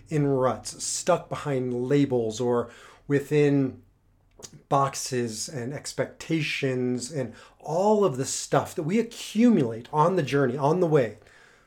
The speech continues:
from zero onwards, but certainly the first half of life, the morning half of life. We wear so many different masks. We wear so many different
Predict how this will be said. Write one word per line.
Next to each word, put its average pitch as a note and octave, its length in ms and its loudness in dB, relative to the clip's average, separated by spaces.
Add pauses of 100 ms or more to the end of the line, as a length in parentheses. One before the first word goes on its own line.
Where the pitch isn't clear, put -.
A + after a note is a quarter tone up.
from C3 480 0
zero C#3 640 4
onwards, C3+ 540 4
but C#3 180 -6
certainly F3 400 0
the C3+ 120 0
first D3+ 320 -4
half B2 280 -8
of A2 100 -8
life, A2+ 200 -10
the C3+ 80 -6
morning C#3+ 320 2
half A2+ 240 -10
of G#2 100 -12
life. G#2+ 360 -14 (1080)
We D#3 140 -4
wear F3 180 0
so E3+ 240 -4
many G3+ 180 -2
different C#3 480 -6
masks. G#2+ 880 -14
We D#3 60 -6
wear F3 160 2
so - 260 0
many G#3+ 180 4
different D3 500 0